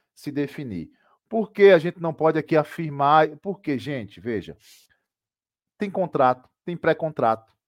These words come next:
Você fala um atleta aqui, chama a atenção de outro clube. E os, a coisa mais fácil que tem é o cara sair, não querer vir pro Santa Cruz,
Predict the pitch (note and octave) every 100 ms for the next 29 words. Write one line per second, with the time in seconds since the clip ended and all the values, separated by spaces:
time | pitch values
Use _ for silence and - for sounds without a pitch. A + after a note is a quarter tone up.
0 | _ _ _ _ _ - D3 F#3 F3 F#3+
1 | F#3+ F#3+ F3+ E3 D#3+ D#3 C#3+ D3+ - F3
2 | F3 E3+ D#3 D#3+ D3 D3+ C#3 B2 A#2+ A2
3 | A2+ _ _ _ _ _ _ _ _ _
4 | _ _ _ G3 A#3 - - F#3 G3+ G3
5 | F3+ A3+ - - F#3 F3+ F3+ C#3 - C#3
6 | F3 A3+ - _ _ _ _ _ - -
7 | - D#3+ C#3+ E3+ - E4 E3+ E3 G#3 C4+
8 | G#3 G#3 A3+ G3+ F#3+ F3+ G#3+ A3 G#3+ G3+
9 | A#3